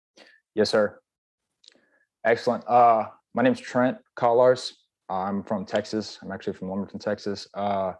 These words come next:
and I just got out of the military. Uh, if you don't mind, I kinda touched on it a little bit in my first episode that I just did. Uh, I'd like to kinda give a,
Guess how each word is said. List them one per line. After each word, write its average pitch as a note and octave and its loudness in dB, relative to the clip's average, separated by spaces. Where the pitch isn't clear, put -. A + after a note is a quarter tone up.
and G#2+ 2
I G2+ 2
just G#2 -2
got C3+ 6
out A#2+ 4
of A2+ 4
the A#2 0
military. A#2+ 2
Uh, G#2 2
if G#2 -8
you C3+ -4
don't B2+ 2
mind, A#2 0
I G#2+ 2
kinda D3 -2
touched B2 0
on B2+ 2
it A2+ 0
a G2+ 2
little G#2 0
bit A2+ 4
in G2 -8
my F#2 -8
first A2 0
episode A2+ 2
that A2 4
I A#2 6
just A2 -6
did. C3 2
Uh, F#2+ -2
I'd G2 0
like A#2+ 4
to - -10
kinda G#2+ -2
give G2+ 0
a, F#2+ -2